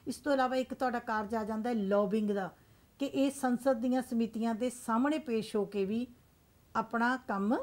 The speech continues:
ਕਰਵਾ ਸਕਦੇ ਹਨ। ਸੋ ਮੈਂ ਉਮੀਦ ਕਰਦੀ ਹਾਂ ਕਿ ਲੈਸਨ ਨੂੰ ਤੁਸੀਂ ਚੰਗੀ ਤਰ੍ਹਾਂ ਕਰ ਲਓਗੇ। ਇੱਕ ਪਾਰਟ ਰਹਿ ਗਿਆ ਹੈ, ਉਹ ਵੀ ਤੁਹਾਡੇ ਕੋਲ ਜ਼ਰੂਰ ਪਹੁੰਚ ਜਾਏਗਾ।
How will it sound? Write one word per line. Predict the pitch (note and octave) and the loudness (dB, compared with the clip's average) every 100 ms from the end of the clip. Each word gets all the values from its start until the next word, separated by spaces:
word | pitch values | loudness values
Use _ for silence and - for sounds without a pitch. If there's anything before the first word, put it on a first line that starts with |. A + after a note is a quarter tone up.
| - | 0
ਕਰਵਾ | A#3 F#3+ E3 | 0 0 -2
ਸਕਦੇ | - C3 C#3 | -6 -14 -10
ਹਨ। | C3+ C#3+ - _ - - | -10 -12 -16 _ -20 -20
ਸੋ | - A3+ | -8 -4
ਮੈਂ | G#3+ G#3+ A3 A3+ | -2 -2 -4 -4
ਉਮੀਦ | A3 G#3 G#3+ | -2 -2 0
ਕਰਦੀ | - A#3+ G#3+ B3 | 0 0 2 2
ਹਾਂ | B3+ B3+ | 2 0
ਕਿ | B3 B3 A#3+ | 0 0 0
ਲੈਸਨ | G#3 G3+ G#3+ A3+ | 0 -4 -2 0
ਨੂੰ | A#3 A#3 A3+ | 0 0 0
ਤੁਸੀਂ | A3 A3+ A#3 A#3 A#3+ - | -2 -6 -4 -4 -4 -6
ਚੰਗੀ | G3+ G3+ | -4 -2
ਤਰ੍ਹਾਂ | G3+ A#3+ | 0 0
ਕਰ | A#3+ A#3+ | 0 0
ਲਓਗੇ। | A#3+ C4 C4+ | 2 0 0
ਇੱਕ | C#4+ - | -4 -4
ਪਾਰਟ | - B3+ B3 | 2 4 4
ਰਹਿ | B3 A#3 | 0 0
ਗਿਆ | B3+ C4 | 4 4
ਹੈ, | C4+ - - _ | 2 -2 -20 _
ਉਹ | A#3 | 0
ਵੀ | B3 | 0
ਤੁਹਾਡੇ | C4+ C4 A3+ A3 | 2 2 2 0
ਕੋਲ | A3+ A3+ | 0 0
ਜ਼ਰੂਰ | F#3+ F#3+ A3+ | 0 0 -2
ਪਹੁੰਚ | A#3 B3 C4 | 0 0 2
ਜਾਏਗਾ। | C4+ C4+ C#4 C#4 | 4 4 4 2